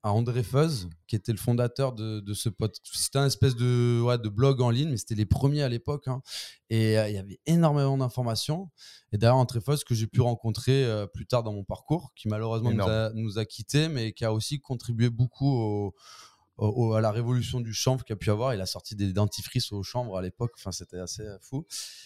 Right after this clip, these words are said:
Speaker 1: Et, euh, et donc, il me, il racontait sur son blog que Napoléon, il avait signé un traité avec les Russes à l'époque, euh, contre, euh, pour éviter donc les échanges commerciaux avec les Anglais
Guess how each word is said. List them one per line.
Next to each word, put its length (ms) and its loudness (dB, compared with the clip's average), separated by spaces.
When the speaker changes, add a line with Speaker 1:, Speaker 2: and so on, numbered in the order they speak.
Speaker 1:
Et, 220 2
euh, 520 4
et 140 -2
donc, 240 -2
il 80 0
me, 220 0
il 180 -2
racontait 440 -4
sur 200 0
son 160 0
blog 320 2
que 120 -6
Napoléon, 760 0
il 120 -2
avait 180 -8
signé 460 0
un 100 -4
traité 400 -6
avec 320 -8
les 100 0
Russes 300 0
à 60 2
l'époque, 640 -4
euh, 200 -6
contre, 400 -2
euh, 720 0
pour 160 4
éviter 420 0
donc 260 -6
les 200 2
échanges 260 2
commerciaux 460 -2
avec 240 -6
les 160 0
Anglais 440 4